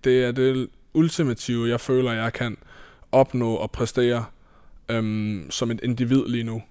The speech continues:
Øhm, at få lov at kalde sig noget så stort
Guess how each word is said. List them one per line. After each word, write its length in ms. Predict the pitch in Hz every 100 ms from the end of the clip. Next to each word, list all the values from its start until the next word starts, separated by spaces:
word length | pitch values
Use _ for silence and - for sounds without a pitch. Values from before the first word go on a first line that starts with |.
| _ - -
Øhm, 420 | 117 110 110 104 - _ - - - - -
at 80 |
få 140 | 113 131
lov 280 | 120 131 139
at 80 |
kalde 300 | - 131 147
sig 120 | 143 123
noget 260 | 120 131
så 100 | 127
stort 440 | 117 - 131 127